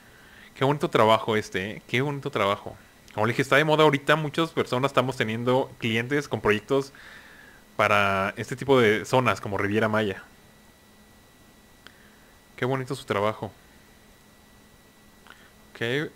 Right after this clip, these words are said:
avancemos. Vamos a irnos hasta abajo, a ver qué tenemos de especial, como sus primeros trabajos.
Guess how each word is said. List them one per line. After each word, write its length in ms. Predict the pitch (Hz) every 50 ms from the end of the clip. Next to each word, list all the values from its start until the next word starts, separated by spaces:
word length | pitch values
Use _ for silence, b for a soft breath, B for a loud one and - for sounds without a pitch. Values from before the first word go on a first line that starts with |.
| - -
avancemos. 800 | 101 95 95 98 - - 127 131 139 139 147 147 160 - - - - - - B B B B B B B B B B B B B
Vamos 200 | - 165 196 202
a 40 | 196
irnos 160 | 165 165 170
hasta 200 | 165 139 - 120
abajo, 300 | 107 107 107 101 - 101
a 40 | 95
ver 140 | 104 113 -
qué 80 | - 139
tenemos 460 | - 127 113 107 104 101 98 95 98
de 80 | 101
especial, 560 | 90 - - - 87 - - 117 117 139 156 - - - - - - - - - - -
como 160 | - 101 95
sus 120 | - - -
primeros 360 | - 104 98 101 113 113 -
trabajos. 640 | - 92 90 98 98 - 147 139 - - - -